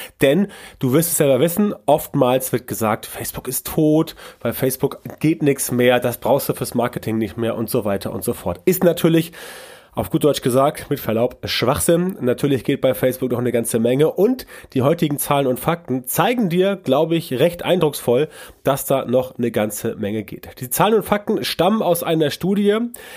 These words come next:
die ich auch in den Shownotes entsprechend verlinken werde. Das Ganze haben die Kollegen von Hootsuite aufgenommen, also diese Studie entwickelt und entsprechend verbreitet. Hootsuite werdet ihr kennen, ist ein Social Media Marketing Tool, also keine Werbung jetzt, ich sag's nur,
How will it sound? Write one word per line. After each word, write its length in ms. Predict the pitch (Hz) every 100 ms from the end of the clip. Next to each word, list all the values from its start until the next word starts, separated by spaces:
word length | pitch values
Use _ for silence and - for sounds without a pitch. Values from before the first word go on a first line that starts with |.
| - - - -
die 60 |
ich 120 | 151
auch 80 | 147
in 80 | 139
den 100 | 147
Shownotes 520 | - 165 180 160 147
entsprechend 500 | 143 135 - 135 139
verlinken 480 | - 127 151 214 175
werde. 120 | 170
Das 140 | 151 -
Ganze 300 | 190 - 170
haben 160 | 170
die 80 | 156
Kollegen 400 | - 165 170 160
von 240 | - 151
Hootsuite 460 | 147 233 - 185 - - - - _ _
aufgenommen, 760 | 127 135 - 135 117 107 151 196
also 180 | 107 104
diese 220 | 101 101
Studie 380 | - 170 139 123
entwickelt 600 | 123 110 120 120 175 175
und 440 | 120 117 110 -
entsprechend 500 | 113 - 120 - 113
verbreitet. 640 | - 120 101 123 127 170
Hootsuite 320 | 143 202 190 151
werdet 220 | 156 147
ihr 80 | 127
kennen, 340 | 151 196 220 - - -
ist 340 | 143 - -
ein 380 | 143 131 120 120
Social 320 | 123 131 120
Media 440 | 131 143 139 139 -
Marketing 840 | 120 131 147 - 127 117 117 117 -
Tool, 440 | - 151 147 156
also 300 | 120 117 113 -
keine 320 | 135 143 127
Werbung 320 | 135 143 139
jetzt, 240 | 139 -
ich 80 | 120
sag's 280 | 131 127 -
nur, 260 | 127 127